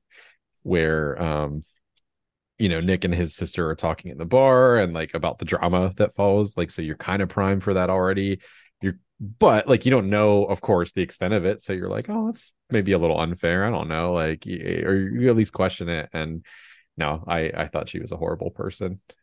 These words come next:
I had no <laughs> sympathy for her whatsoever. Like, and I think it's because of the extremes that she would go to, to, like, ruin several people's lives in the movie,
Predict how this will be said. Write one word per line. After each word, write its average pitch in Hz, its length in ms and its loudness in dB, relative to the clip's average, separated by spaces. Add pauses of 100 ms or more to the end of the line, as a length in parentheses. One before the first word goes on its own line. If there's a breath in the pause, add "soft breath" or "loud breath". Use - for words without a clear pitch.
(280)
I 85 80 -2
had 82 160 -4
no 82 140 -2
<laughs> - 0 -
sympathy 185 520 2
for - 340 2
her 196 60 4
whatsoever. 110 880 0
Like, 90 300 -4 (480 loud breath)
and 104 100 4
I 107 100 6
think 120 180 4
it's 117 120 2
because 113 280 2
of 98 80 -2
the 95 100 2
extremes 90 400 -2
that - 140 -10
she 92 260 -4
would 92 440 -4
go 80 180 2
to, 85 260 0
to, - 140 -6
like, 80 280 0
ruin 120 360 2
several 170 520 -2
people's 113 380 -2
lives 85 380 -4
in 95 80 -6
the 80 60 -6
movie, 82 480 -10